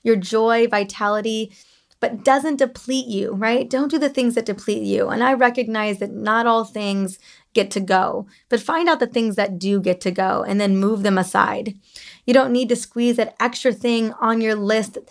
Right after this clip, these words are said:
that ensures you don't have time to eat or even go to the bathroom. You know, how many of you have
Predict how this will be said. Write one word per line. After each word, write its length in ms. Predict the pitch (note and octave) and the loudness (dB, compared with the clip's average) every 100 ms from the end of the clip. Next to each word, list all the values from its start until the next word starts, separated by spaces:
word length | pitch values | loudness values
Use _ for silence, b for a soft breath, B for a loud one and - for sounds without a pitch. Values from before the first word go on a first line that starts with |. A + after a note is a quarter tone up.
| b b | b b
that 140 | - G#3 | 0 2
ensures 580 | G#3 - - B3 A#3 | 2 0 4 6 4
you 80 | A3+ | -2
don't 180 | G#3+ G#3+ | -4 -2
have 220 | A3 G#3 | -4 -4
time 260 | G3+ G#3 G3+ | -4 -2 -2
to 80 | G3+ | -4
eat 460 | - A3 F#3+ - b b - | -4 0 0 -2 b b 0
or 60 | |
even 280 | A#3+ C4 B3+ | 2 4 2
go 140 | A#3 A#3 | 2 2
to 100 | A3+ | 2
the 80 | |
bathroom. 640 | G3+ G#3 G3 G3 F#3+ F#3+ A3 | 2 2 2 -4 -12 -12 -12
You 100 | A3+ | -8
know, 40 | |
how 160 | A3+ C4 | -2 0
many 240 | C4+ C4 | 2 0
of 140 | B3+ A3+ | -2 -2
you 300 | A#3 A#3 A#3+ | 0 2 4
have 340 | A3 G3 F#3 | 4 2 -2